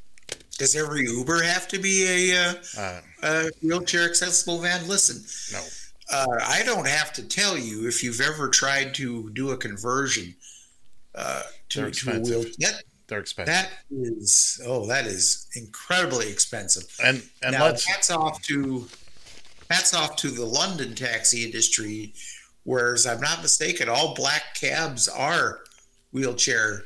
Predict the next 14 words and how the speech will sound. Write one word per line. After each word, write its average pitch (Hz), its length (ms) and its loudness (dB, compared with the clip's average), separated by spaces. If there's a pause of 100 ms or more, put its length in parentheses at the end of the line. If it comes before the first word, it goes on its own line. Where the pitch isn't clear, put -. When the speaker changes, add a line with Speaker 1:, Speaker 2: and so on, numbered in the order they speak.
(240)
Speaker 2:
But - 140 -8
they're 131 120 4
purpose-, 180 460 4
Speaker 1:
accessible. - 440 -4
Speaker 2:
they're, 139 200 6 (140)
they're 131 140 2
built 139 460 0
Speaker 1:
Okay. 113 120 -14
Speaker 2:
that 104 260 2
way, 95 320 -6 (400)
okay? 107 420 0
Speaker 1:
Exactly. 120 600 0
Speaker 2:
They 117 160 6
are 113 200 4